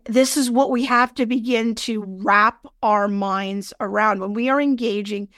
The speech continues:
in evangelistic conversations, we need to be clearly communicating the reality that becoming a Christian is not simply adding Jesus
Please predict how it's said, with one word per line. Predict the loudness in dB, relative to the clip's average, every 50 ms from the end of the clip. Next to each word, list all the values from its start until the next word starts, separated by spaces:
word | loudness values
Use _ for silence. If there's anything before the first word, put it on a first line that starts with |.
| _ _ _ _ _
in | -4 -2 -2
evangelistic | -2 -2 -2 0 0 0 0 2 0 0 0 0 -2 -2 -4 -4 -4 -4
conversations, | -4 -4 -2 -2 -4 -6 -6 -6 -6 -6 -6 -6 -8 -8 -6
we | -6 -4
need | -2 -2 -2 -2
to | -2
be | -2 -4 -6 -6 _ -20 -20 -20 _ _ -16
clearly | -14 -12 -6 -2 0 2 2 2 2 2 0 2 2 0 0 0
communicating | -2 -4 -2 0 2 2 2 2 0 0 2 2 2 0 -2 -2 -4 -2 -2 -2 -4 -4 -6 -8 -12 _ _ _ _ _ _ _ _ _ -4
the | -2 0
reality | 0 2 4 4 4 4 4 2 0 0
that | -4 -4 -6
becoming | -6 -10 -10 -8 -4 -2 2 2 2 2 2 0 -2
a | -4 -6
Christian | -6 -8 -8 -4 -4 -4 -4 -6 -4 -2 -2 -2
is | 0 -2 -4 -2
not | 0 2 2 2 2
simply | 0 -2 -2 0 0 -2 -4 -4 _ _ _ -20 _ _ _ -2
adding | 2 2 4 4 4 4 4 4 2
Jesus | 2 2 2 2 2 2 2 0 0 -2 -2 -2 -4 -6 -8 -8 -12 -14 -16 -18 -18 -20